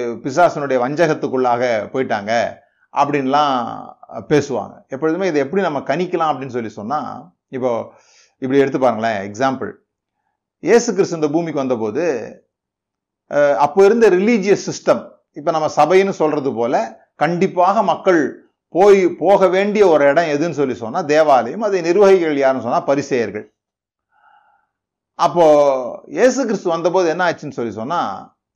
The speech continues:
ஜனங்களாம் இயேசு கிறிஸ்து பின்னால போக ஆரம்பிச்சிட்டாங்க. ஜனங்க யாரும் யெகோவாவை தேவன் இல்லைன்னு சொல்லல, ஜனங்க யாரும் ஓய்வு நாளை மறுதலிக்கல. இந்த மாதிரி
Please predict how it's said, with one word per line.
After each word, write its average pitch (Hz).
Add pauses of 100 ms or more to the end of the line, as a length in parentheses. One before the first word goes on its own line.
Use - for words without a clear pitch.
(360)
ஜனங்களாம் 240
இயேசு 240
கிறிஸ்து 185
பின்னால 180
போக 151
ஆரம்பிச்சிட்டாங்க. 110 (1080)
ஜனங்க 175
யாரும் 175
யெகோவாவை 175
தேவன் 170
இல்லைன்னு 165
சொல்லல, 170 (960)
ஜனங்க 165
யாரும் 170 (200)
ஓய்வு 175
நாளை 165 (160)
மறுதலிக்கல. 147 (1040)
இந்த 160
மாதிரி 220